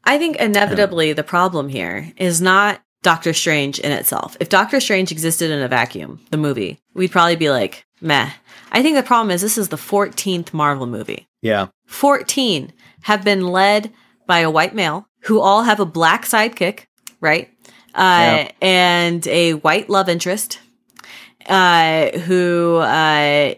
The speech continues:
Speaker 1: y-, Guardians of the Galaxy accepting, 'cause it's just crazy. Yeah, how, how do you cal-, characterize a tree sidekick? Who knows? Um,
Speaker 2: Right.
Speaker 1: and, uh, uh,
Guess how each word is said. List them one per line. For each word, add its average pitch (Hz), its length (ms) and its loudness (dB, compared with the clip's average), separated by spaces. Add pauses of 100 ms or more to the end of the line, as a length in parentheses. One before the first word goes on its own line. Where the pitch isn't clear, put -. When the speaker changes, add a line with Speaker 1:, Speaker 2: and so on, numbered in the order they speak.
Speaker 1:
y-, - 180 -6 (200)
Guardians 190 360 2
of 180 40 -4
the 175 80 0
Galaxy 160 460 0
accepting, 151 500 -2
'cause 147 180 -10
it's 143 160 -10
just - 220 -6
crazy. 123 600 -6
Yeah, - 340 -10 (160)
how, 147 220 0
how 147 180 -2
do 143 60 0
you 143 100 0
cal-, 139 280 0 (220)
characterize 135 460 -2
a - 60 -8
tree 156 300 0
sidekick? - 460 -6
Who 135 100 -8
knows? - 260 -12 (380)
Um, 175 360 2
Speaker 2:
Right. - 160 -10 (460)
Speaker 1:
and, 185 680 2
uh, 156 580 2 (480)
uh, 113 320 -2